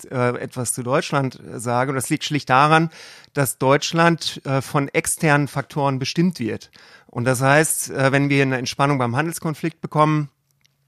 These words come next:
wenn China durch Stabilisierungs- und Konjunkturmaßnahmen es schafft, hier das Wachstum zu stabilisieren, dann ist wahrscheinlich Deutschland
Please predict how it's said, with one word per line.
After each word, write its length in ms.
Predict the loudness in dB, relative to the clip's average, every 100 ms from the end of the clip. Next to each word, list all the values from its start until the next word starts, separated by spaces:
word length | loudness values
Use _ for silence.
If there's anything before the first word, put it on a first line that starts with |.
| _ -4
wenn 180 | -2
China 400 | -2 2 4 6
durch 220 | 4 0 0
Stabilisierungs- 680 | -2 0 0 2 2 0
und 80 | -2
Konjunkturmaßnahmen 920 | -2 -2 -2 -2 0 0 0 0 0
es 60 | -2
schafft, 360 | 2 2 0 -18 -20 -20 -18
hier 200 | -2 0
das 180 | 2 2
Wachstum 260 | 0 0 -4
zu 140 | -4
stabilisieren, 760 | -4 -2 -2 0 4 6 4 2 -10 -12
dann 160 | -6 -4
ist 200 | -4 -4
wahrscheinlich 420 | -2 0 0 -2
Deutschland 840 | 0 0 2 2 2 2 0 -6